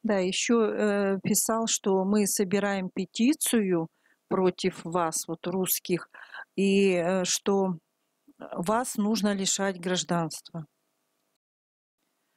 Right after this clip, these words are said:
Вот такое вот короткое видео. Э, может быть, э, кто-то и не обратил внимания на это, м, на этот комментарий. Ну, я решила просто,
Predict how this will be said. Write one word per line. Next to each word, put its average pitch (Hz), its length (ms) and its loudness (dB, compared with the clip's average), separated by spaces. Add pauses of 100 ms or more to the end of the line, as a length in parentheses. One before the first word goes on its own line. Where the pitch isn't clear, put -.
(280)
Вот 202 120 -8
такое 196 340 0
вот 190 240 -2 (240)
короткое 196 600 -2
видео. 220 580 2 (760)
Э, 185 460 0
может 185 300 0
быть, 185 240 -2
э, 180 800 0
кто-то 185 300 -2
и 180 320 2
не 180 120 0
обратил 185 440 -2
внимания 208 520 2
на 190 180 0
это, 180 280 -2 (480)
м, 170 340 -6
на 185 120 0
этот 180 220 -4
комментарий. 170 920 -2
Ну, 190 260 0
я 196 280 0
решила 175 460 -2
просто, 170 480 -4